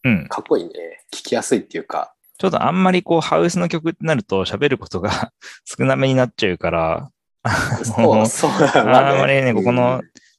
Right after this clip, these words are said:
Speaker 1: ね、ポッドキャストで紹介はしてなかったんだけど、
Speaker 2: うん。
Speaker 1: この前、フジロックにヨナスブルーが来るって、
Speaker 2: あ、そうだね。
Speaker 1: やつね、紹介しててね。あとトム・ミッシュの曲もね、
Speaker 2: トム・ミッシュね。うん。
Speaker 1: ハウスの曲をね、紹介してたけど、
Speaker 2: うん。
Speaker 1: うん。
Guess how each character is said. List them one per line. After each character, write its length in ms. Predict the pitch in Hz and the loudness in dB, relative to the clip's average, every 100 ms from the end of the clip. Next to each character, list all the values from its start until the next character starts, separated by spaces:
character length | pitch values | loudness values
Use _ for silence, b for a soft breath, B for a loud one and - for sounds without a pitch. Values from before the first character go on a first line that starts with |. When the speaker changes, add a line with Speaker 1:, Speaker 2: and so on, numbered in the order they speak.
| _ - | _ -10
Speaker 1:
ね、 80 | |
ポ 120 | 120 120 | -8 -8
ッ 20 | |
ド 120 | 107 | -4
キ 80 | 131 | -6
ャ 20 | |
ス 100 | - | -6
ト 60 | 85 | -6
で 100 | 85 | -4
紹 220 | - 95 | -4 -4
介 200 | 98 92 | -2 -2
は 100 | 92 | -2
し 60 | - | -2
て 80 | |
な 100 | 101 | -4
か 100 | 101 | -4
っ 20 | 80 | -6
た 140 | 90 | -6
ん 80 | 85 | -6
だ 60 | |
け 80 | 76 | -6
ど、 40 | 78 | -8
Speaker 2:
う 20 | |
ん。 20 | |
Speaker 1:
こ 100 | 85 | -2
の 80 | 90 | 0
前、 460 | 90 76 60 64 - - | 0 -2 -4 -8 -14 -8
フ 80 | |
ジ 100 | 101 | -4
ロ 100 | 104 | -2
ッ 40 | 101 _ | -4 _
ク 100 | 90 | -8
に 300 | 80 78 - _ | -8 -8 -14 _
ヨ 120 | 104 104 | -2 0
ナ 140 | 131 | 0
ス 180 | - 117 | -2 -2
ブ 120 | 120 | 0
ル 160 | 123 92 | 2 0
ー 20 | |
が 80 | 82 | -2
来 200 | 110 82 | -4 -6
る 60 | |
っ 40 | - - | -8 -4
て、 260 | 80 67 _ _ | -4 -4 _ _
Speaker 2:
あ、 100 | 104 | -4
そ 180 | - 101 | 0 -2
う 20 | |
だ 80 | 80 | -2
ね。 120 | 78 | -6
Speaker 1:
や 60 | - | -6
つ 120 | 113 | -2
ね、 300 | 95 123 151 | 2 2 0
紹 200 | - 101 | 0 -2
介 260 | - 92 87 | 0 -4 -4
し 40 | |
て 80 | - | -6
て 120 | 82 | -6
ね。 120 | 85 82 | -4 -2
あ 40 | |
と 100 | 113 | -2
ト 120 | 104 | 0
ム・ 80 | 113 | 2
ミ 140 | 120 113 | 2 2
ッ 40 | |
シ 200 | - 85 | -2 -4
ュ 140 | 60 - - | -8 -12 -10
の 80 | |
曲 220 | 92 87 87 | -8 -8 -4
も 40 | |
ね、 20 | |
Speaker 2:
ト 80 | 85 | -2
ム・ 60 | - | -2
ミ 60 | |
ッ 20 | - | -4
シ 160 | - | -6
ュ 60 | 82 | -8
ね。 80 | - | -8
う 80 | 107 | -4
ん。 40 | |
Speaker 1:
ハ 60 | 98 | -4
ウ 80 | 90 | -2
ス 80 | |
の 100 | - | -4
曲 220 | - 85 85 | -6 -10 -6
を 60 | |
ね、 80 | 85 | -6
紹 220 | 85 87 | -6 -8
介 180 | - 82 | -8 -8
し 40 | 80 | -8
て 100 | 76 | -12
た 120 | 73 | -12
け 140 | 85 | -12
ど、 220 | 78 73 - _ - | -10 -12 -14 _ -8
Speaker 2:
う 60 | |
ん。 40 | 92 | -8
Speaker 1:
う 20 | |
ん。 260 | 76 - | -8 -14